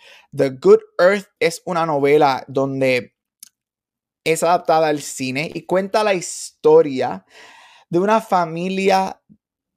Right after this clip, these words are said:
chinese, este, y sus issues lidiando con lo que está pasando en su país y el struggling to survive. Louise Reiner gana el Oscar de Mejor Actriz, una mujer blanca,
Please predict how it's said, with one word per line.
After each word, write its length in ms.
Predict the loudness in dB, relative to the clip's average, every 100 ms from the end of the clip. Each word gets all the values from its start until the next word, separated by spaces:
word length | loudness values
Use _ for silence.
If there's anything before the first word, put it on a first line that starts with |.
| _
chinese, 1080 | -8 -2 -2 -4 -6 -6 -8 -8 -10 -12 -14 _ _ _ _ _
este, 720 | -4 -4 -4 -4 -2 -2 -4 -4
y 180 | -6 -4
sus 460 | -2 -4 -4 -8 -18 _ -6
issues 460 | -4 -2 -2 -2
lidiando 680 | -4 -4 -2 0 0 0 -2
con 120 | -2
lo 80 | -6
que 60 |
está 140 | -6 -6
pasando 320 | -6 -8 -8
en 80 | -10
su 220 | -8 -4
país 340 | -2 -2 -4 -6
y 80 | -6
el 80 |
struggling 600 | -6 -4 -2 0 -2 -4 -8
to 160 | -10
survive. 760 | -6 -4 -4 -4 -4 -4 -8 -14 _ _ _ -8
Louise 380 | -4 -2 -2 -2
Reiner 540 | -2 0 -2 -2 -6 -2
gana 380 | 0 0 -2
el 140 | -4 -4
Oscar 260 | -2 -2
de 100 | -4
Mejor 280 | -6 -6 -4
Actriz, 520 | -4 -8 -6 -6 -6 -8
una 160 | -6
mujer 340 | -6 -6 -6 -6
blanca, 800 | -10 -10 -4 -4 -6 -6 -6